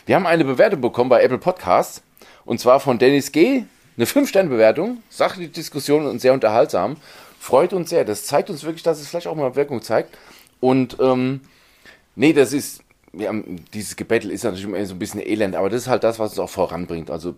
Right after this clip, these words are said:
abonnieren und bewerten und so ein Kram. Bedanken wir uns natürlich recht herzlich, auch über Kommentare. Und ich hab jetzt, ähm, leider keinen Namen von dem Kommentator. Und da ging es um das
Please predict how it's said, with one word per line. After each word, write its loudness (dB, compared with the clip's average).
abonnieren -4
und -10
bewerten -4
und -10
so -10
ein -10
Kram. -8
Bedanken 0
wir -2
uns -4
natürlich -6
recht -4
herzlich, -4
auch -6
über 2
Kommentare. 0
Und -6
ich -6
hab -2
jetzt, 0
ähm, 2
leider 2
keinen -4
Namen 0
von -4
dem -4
Kommentator. -4
Und 0
da 8
ging 0
es 4
um -4
das -2